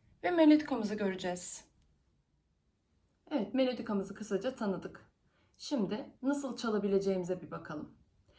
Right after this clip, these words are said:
İki türlü çalabiliyoruz melodikamızı. Örneğin bu boruyu kullanmak istiyorsak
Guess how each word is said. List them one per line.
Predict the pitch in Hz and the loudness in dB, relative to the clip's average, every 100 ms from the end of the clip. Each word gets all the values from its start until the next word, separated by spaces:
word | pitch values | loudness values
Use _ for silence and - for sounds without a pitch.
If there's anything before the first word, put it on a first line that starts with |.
| - - - | -20 -10 -4
İki | 311 - | -2 0
türlü | 302 302 | 0 -2
çalabiliyoruz | 330 294 277 254 226 180 | 0 0 2 0 0 0
melodikamızı. | 175 175 170 170 170 160 160 240 311 - _ _ _ _ _ - | -2 -4 -4 -6 -8 -8 -6 -6 -6 -10 _ _ _ _ _ 2
Örneğin | 285 269 269 262 - 240 | 4 6 2 0 -6 0
bu | 285 233 | 0 2
boruyu | 254 240 240 | 0 0 -2
kullanmak | 220 196 175 170 | -2 0 0 -4
istiyorsak | - - 185 160 - 294 - - | -8 -10 -8 -8 -10 -12 -14 -20